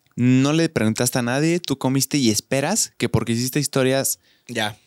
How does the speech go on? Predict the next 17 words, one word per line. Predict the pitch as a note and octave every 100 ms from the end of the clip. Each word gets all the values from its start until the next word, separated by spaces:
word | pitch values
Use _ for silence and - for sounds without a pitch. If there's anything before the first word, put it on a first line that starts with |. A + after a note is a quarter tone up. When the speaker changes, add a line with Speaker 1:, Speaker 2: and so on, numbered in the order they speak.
| _ _ -
Speaker 1:
Ay, | G#2 A2+
no, | A2+ G#2+
güey. | G2+
Speaker 2:
Te | C3
lo | B2
juro, | A#2 C#3 F3 F#3
güey. | C3+ C3 B2 A#2 A2
O | C3
sea, | D3
es | C#3+
algo | D3 F3
que | E3+
pasa | - C#3 E3
muy | D3+ C#3+ D3+ D3+
frecuentemente | C#3+ D3+ C3+ C3+ C3+ C3+ C3+ C3
aquí, | G#2+ B2
güey. | F3 C3+ G#2+